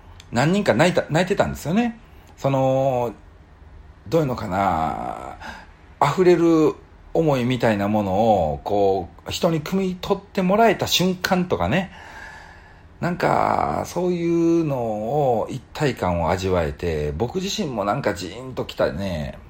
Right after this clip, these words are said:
えー、なかなかこのジーンとくるようなことはないんですけど、人がこう、正直に素直にむき出しでこう、語り合って、かつ、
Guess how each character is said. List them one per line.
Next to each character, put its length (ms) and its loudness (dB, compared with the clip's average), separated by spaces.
え 840 -6
ー、 40 -6
な 120 -2
か 120 0
な 140 0
か 140 -6
こ 160 -4
の 280 -2
ジ 180 -8
ー 200 -12
ン 60 -10
と 100 -2
く 160 -4
る 80 -4
よ 140 0
う 20 2
な 100 0
こ 120 -2
と 80 0
は 80 0
な 160 0
い 60 2
ん 60 0
で 80 0
す 120 -8
け 100 -6
ど、 320 -2
人 220 2
が 200 4
こ 840 0
う、 20 -4
正 200 2
直 380 -4
に 200 -6
素 160 -8
直 240 2
に 160 -2
む 180 -2
き 120 -6
出 120 4
し 160 -2
で 300 2
こ 920 -2
う、 120 -6
語 140 0
り 120 2
合 60 4
っ 40 -4
て、 340 -6
か 240 -2
つ、 380 -4